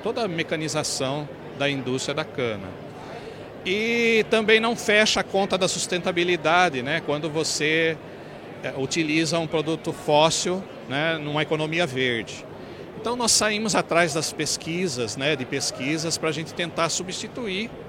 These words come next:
o diesel, ah, de forma a utilizar o etanol. E durante dez anos de desenvolvimento, né, nós chegamos, já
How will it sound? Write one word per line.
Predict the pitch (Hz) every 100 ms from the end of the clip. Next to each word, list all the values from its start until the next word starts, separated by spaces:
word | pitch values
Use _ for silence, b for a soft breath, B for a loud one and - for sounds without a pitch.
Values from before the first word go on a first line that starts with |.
| - -
o | 143
diesel, | 123 135 170 156 214 - - B B B -
ah, | 143 151 151 147 139 139 135 131 131 123 - 143
de |
forma | 151 190 190 196 190
a |
utilizar | 190 190 185 160 190
o |
etanol. | 196 233 226 170 113 - - - - - B B B B B B -
E | 220 233 262 285 277 247
durante | 180 208 214
dez | 165 202 262 202 196
anos | 180 190 208 208 - - -
de | 139
desenvolvimento, | 147 160 156 143 147 131 131 151 165 202 - - -
né, | 117 131 175 196 - 120
nós | 139 -
chegamos, | 180 185 139 139 147 165 117
já | 131 131 180